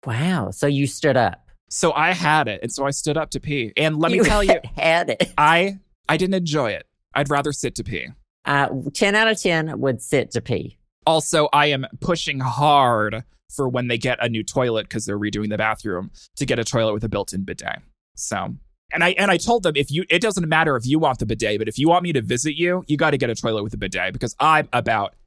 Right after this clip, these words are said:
Speaker 2: had it." Nothing is worse than going home to visit your parents and you've been used to using a bidet your entire life and they don't have one.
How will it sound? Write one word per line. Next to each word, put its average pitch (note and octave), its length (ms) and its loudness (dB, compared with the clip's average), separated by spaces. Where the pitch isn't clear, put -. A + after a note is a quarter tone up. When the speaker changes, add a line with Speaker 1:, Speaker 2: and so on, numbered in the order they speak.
Speaker 2:
had A2 260 -2
it." - 260 -10
Nothing F3 380 0
is C3 140 -4
worse A#2+ 280 -2
than A#2 120 -6
going A#2+ 260 -2
home A2+ 160 -2
to A2+ 80 -4
visit A2 220 -8
your A2 100 -4
parents G#2 500 -4
and G2+ 400 0
you've C3 180 -6
been A#2+ 140 -2
used A#2+ 280 -4
to C3+ 80 -2
using A#2 240 -2
a A2 40 -4
bidet A2 340 -2
your G#2+ 140 -2
entire G#2 340 -2
life G#2+ 340 -4
and A2 120 -4
they A2+ 40 0
don't A#2+ 140 -2
have D3 200 0
one. E2+ 220 -8